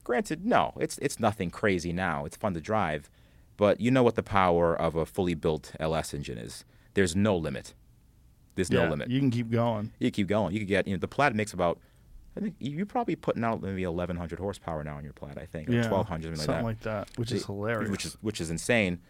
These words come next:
Speaker 1: The V eight Tesla, you could, granted, you only put in the power to the rear wheels, but you could have fifteen hundred, two thousand, you name it.
Speaker 2: Really?
Speaker 1: Oh, L S engine, yeah, it's infinite power, three thousand horsepower if you want.
Speaker 2: What?
Speaker 1: Yeah.
Speaker 2: What do you have to do to do that?
Speaker 1: You have to redesign the whole engine.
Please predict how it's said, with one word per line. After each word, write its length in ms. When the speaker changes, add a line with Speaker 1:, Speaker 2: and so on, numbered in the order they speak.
Speaker 1:
The 60
V 120
eight 140
Tesla, 380
you 120
could, 200
granted, 220
you 40
only 100
put 120
in 40
the 60
power 180
to 40
the 80
rear 140
wheels, 420
but 80
you 60
could 140
have 360
fifteen 380
hundred, 360
two 140
thousand, 420
you 80
name 180
it. 60
Speaker 2:
Really? 480
Speaker 1:
Oh, 220
L 140
S 160
engine, 200
yeah, 220
it's 100
infinite 320
power, 220
three 200
thousand 240
horsepower 240
if 80
you 100
want. 200
Speaker 2:
What? 600
Speaker 1:
Yeah. 320
Speaker 2:
What 160
do 60
you 60
have 120
to 80
do 220
to 60
do 160
that? 360
Speaker 1:
You 100
have 120
to 80
redesign 320
the 60
whole 160
engine. 260